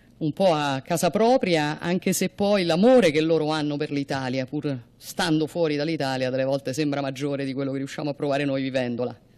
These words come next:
E quindi ci fa ricordare che cosa è l'Italia agli occhi del mondo, no?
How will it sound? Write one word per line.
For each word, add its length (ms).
E 120
quindi 260
ci 100
fa 160
ricordare 680
che 120
cosa 240
è 40
l'Italia 440
agli 120
occhi 200
del 140
mondo, 360
no? 220